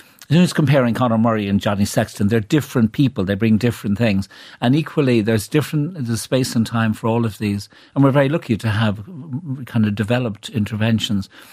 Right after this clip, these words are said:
But I think, um, most importantly is being present. And, you know, Freud, I mean, when he was writing and developing, and, and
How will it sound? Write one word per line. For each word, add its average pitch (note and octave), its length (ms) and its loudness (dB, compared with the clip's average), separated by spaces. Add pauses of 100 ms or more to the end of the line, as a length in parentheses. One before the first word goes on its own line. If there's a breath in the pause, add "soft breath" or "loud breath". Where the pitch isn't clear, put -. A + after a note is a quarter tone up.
(300 loud breath)
But C#3 260 2
I D#3 160 0
think, C3+ 480 0
um, G#2 440 2 (200)
most C#3 400 0
importantly A2+ 640 -2
is G#2 140 -6
being G#2+ 180 -2
present. G#2+ 480 -4 (720 loud breath)
And, C#3 200 4
you D3+ 60 4
know, C#3+ 240 4
Freud, D3+ 460 0
I B2 160 0
mean, A#2+ 200 6
when A2+ 140 4
he A#2 140 2
was A2 180 -2
writing B2+ 400 0
and G2+ 240 2
developing, A2+ 640 -2
and, G2+ 180 -4
and G#2+ 260 -4